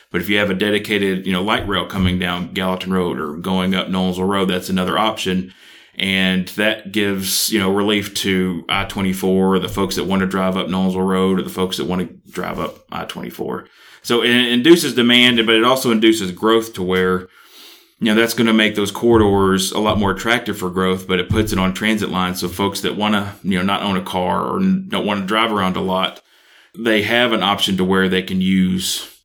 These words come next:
transit, whether it's, you know, the improved bus service is coming or then the light rail that will come after that. And then, you know, whatever else comes along as far as driverless cars or, um, you know, Lyft, Uber integration with the transit system, they're able to do that, you know, a lot better locally.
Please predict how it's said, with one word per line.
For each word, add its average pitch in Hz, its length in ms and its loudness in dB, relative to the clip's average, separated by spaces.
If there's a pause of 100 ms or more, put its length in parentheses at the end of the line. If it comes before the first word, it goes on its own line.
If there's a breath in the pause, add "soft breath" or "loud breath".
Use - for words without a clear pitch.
transit, 87 560 -6
whether 92 280 -2
it's, 92 160 -4
you 92 80 0
know, 87 80 -2
the 90 80 -2
improved 92 260 -2
bus 107 220 0
service 113 320 2
is 107 100 -2
coming 107 400 0
or 92 80 -2
then 92 80 -2
the 90 100 -4
light 98 220 -2
rail 104 200 0
that 101 100 0
will - 80 -4
come 101 180 -2
after 95 260 -2
that. 101 400 -2 (400 soft breath)
And 98 300 0
then, 98 380 2
you 104 80 -4
know, 98 80 0
whatever 107 280 2
else 107 160 2
comes 104 280 0
along 104 400 2
as 92 100 -2
far 92 300 0
as - 120 -6
driverless 104 500 -2
cars 107 680 0
or, 90 640 -4
um, 87 180 -4
you 95 100 2
know, 92 80 0
Lyft, 110 280 0
Uber 104 440 2
integration 104 560 -2
with 101 100 -2
the 95 60 -6
transit 98 400 -4
system, 107 400 0
they're 101 120 0
able 104 160 -2
to 101 80 -6
do 101 100 0
that, 95 280 -2
you 98 80 -4
know, 90 140 -2
a 87 100 -2
lot 104 180 0
better 101 220 -2
locally. 98 580 0